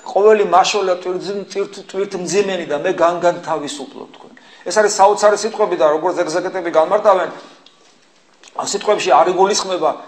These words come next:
ე, ს-, ხშირად ვითქვამთ, სათოხარიდან მოსული ადამიანი, რომელიც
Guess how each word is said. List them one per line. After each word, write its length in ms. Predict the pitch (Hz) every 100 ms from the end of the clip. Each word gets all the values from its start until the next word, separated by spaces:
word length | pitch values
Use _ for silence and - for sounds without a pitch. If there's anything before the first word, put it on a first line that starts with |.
| -
ე, 140 | - 135
ს-, 240 | 131 - 123 - - -
ხშირად 300 | - 175 165
ვითქვამთ, 320 | 151 156 143 - -
სათოხარიდან 800 | - - 202 180 190 190 170 170
მოსული 420 | 160 160 165 156
ადამიანი, 580 | 143 147 143 135 110 - - -
რომელიც 360 | 151 151 156